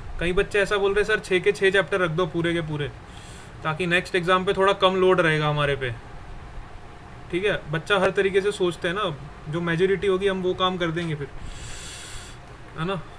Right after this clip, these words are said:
हाँ, देखो केशवी क्या बोल रही है, "nine chapters pending रहेंगे फिर।" अच्छा, तो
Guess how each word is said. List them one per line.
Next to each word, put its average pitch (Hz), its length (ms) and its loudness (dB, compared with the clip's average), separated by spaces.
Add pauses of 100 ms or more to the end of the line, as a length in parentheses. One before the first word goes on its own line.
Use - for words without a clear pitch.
(140)
हाँ, 156 200 -2
देखो 170 220 2
केशवी 175 340 0
क्या 202 140 4
बोल 190 180 2
रही 196 80 2
है, 202 60 4
"nine 185 300 4
chapters 196 380 2
pending 175 400 0
रहेंगे 170 360 0
फिर।" 127 200 -4 (460)
अच्छा, 147 240 -6 (1800)
तो 190 320 4